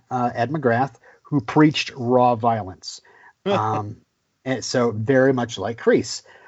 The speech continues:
Speaker 1: Um, but he said he wanted a deeper spiritual connection, uh, with the craft. Uh, he branched out and discovered Okinawan, uh, Goju Ryu. That, that, was I correct in that pronunciation? <laughs>
Speaker 2: Goju Ryu.
Speaker 1: Goju Ryu.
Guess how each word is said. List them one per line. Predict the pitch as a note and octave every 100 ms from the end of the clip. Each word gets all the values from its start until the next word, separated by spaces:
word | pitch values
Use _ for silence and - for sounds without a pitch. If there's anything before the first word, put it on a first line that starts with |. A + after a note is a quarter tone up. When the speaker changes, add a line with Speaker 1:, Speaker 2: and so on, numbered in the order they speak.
| - _
Speaker 1:
Um, | - A#2 A2+
but | C#3
he | C3+
said | B2 D3+ B2+
he | D3 C#3+
wanted | C3+ C#3 C3
a | A#2+
deeper | A2 C#3 D3 C#3
spiritual | - C3 B2+ C#3+
connection, | - B2+ A#2 C3+ C3+ C#3 _ _ _
uh, | B2+ A#2
with | A#2
the | A#2
craft. | - B2 A#2 A#2+ - _ A#2+
Uh, | A2 A#2
he | A#2+
branched | A2+ D#3+ F#3 F3
out | D#3
and | C3
discovered | B2 - C3+ C3+
Okinawan, | C3+ D3 F3 D3 C#3+ C#3 C#3 C3 _ _ - _ _ -
uh, | A#2+ A2
Goju | A#2 C#3+ C#3+ C#3 C#3+
Ryu. | C3 C3+ C#3 F#3 B3 _ _ _ _ -
That, | A#2 A#2+ _
that, | B2+ A#2+
was | A#2
I | B2+ B2 _
correct | - C3+ - _ C#3
in |
that | C#3+ C#3+ -
pronunciation? | D#3 D3+ D3+ D#3+ D3 E3 - - -
<laughs> | _ - _ -
Speaker 2:
Goju | C#3 C3 C3+ C3
Ryu. | B2 A#2 D#2 - _ _ _ _
Speaker 1:
Goju | C3 C#3 D#3+ D3+
Ryu. | E3 D3 G2